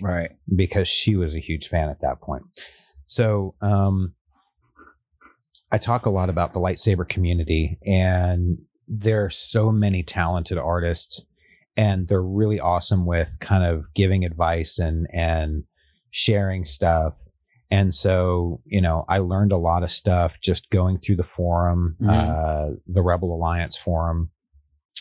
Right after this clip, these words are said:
Speaker 2: um, and then hitting all the Facebook groups. And, uh, so the saber that I built for her, I, I actually did, uh, a little box. It's got a removable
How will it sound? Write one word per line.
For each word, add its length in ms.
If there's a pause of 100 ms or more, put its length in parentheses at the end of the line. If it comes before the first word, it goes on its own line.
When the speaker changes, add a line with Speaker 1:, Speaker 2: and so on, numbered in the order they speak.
(100)
Speaker 2:
um, 680 (600)
and 160
then 120
hitting 260
all 120
the 140
Facebook 340
groups. 600 (880)
And, 320
uh, 160
so 420 (460)
the 80
saber 320
that 140
I 80
built 320
for 100
her, 220
I, 200
I 100
actually 340
did, 420 (220)
uh, 180
a 80
little 220
box. 640 (160)
It's 180
got 180
a 40
removable 600